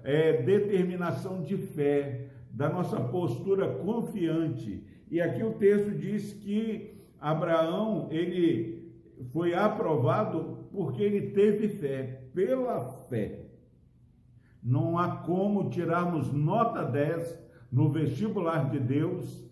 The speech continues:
sem que vivamos uma vida que se expresse a cada passo num passo de fé.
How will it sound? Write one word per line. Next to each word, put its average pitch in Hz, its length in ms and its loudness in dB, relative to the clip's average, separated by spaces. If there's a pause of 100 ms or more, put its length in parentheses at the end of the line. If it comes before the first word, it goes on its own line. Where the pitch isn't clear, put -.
(280)
sem 185 640 -4
que 185 160 -4
vivamos 156 760 2
uma 156 220 0
vida 170 880 0
que 143 160 2
se 185 300 -4
expresse 160 1080 0 (100)
a 147 160 -2
cada 208 460 0
passo 175 880 -2 (220)
num 131 300 2
passo 151 440 -4
de 127 160 0
fé. - 300 -4